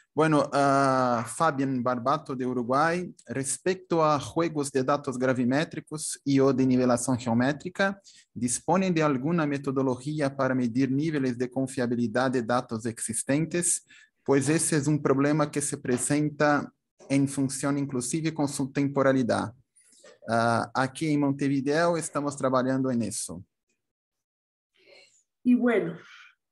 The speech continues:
Speaker 2: em, a ver, en, en, yo no, eh, creo que se refiere a los, a los datos de nivelación, ¿sí?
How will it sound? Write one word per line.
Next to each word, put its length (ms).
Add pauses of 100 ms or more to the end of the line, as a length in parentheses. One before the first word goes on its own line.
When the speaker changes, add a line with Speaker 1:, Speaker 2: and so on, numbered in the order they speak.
(120)
Speaker 2:
em, 1000 (2500)
a 140
ver, 360
en, 480 (140)
en, 580
yo 160
no, 80 (140)
eh, 360
creo 240
que 120
se 120
refiere 440
a 40
los, 440
a 100
los 380
datos 340
de 100
nivelación, 600
¿sí? 260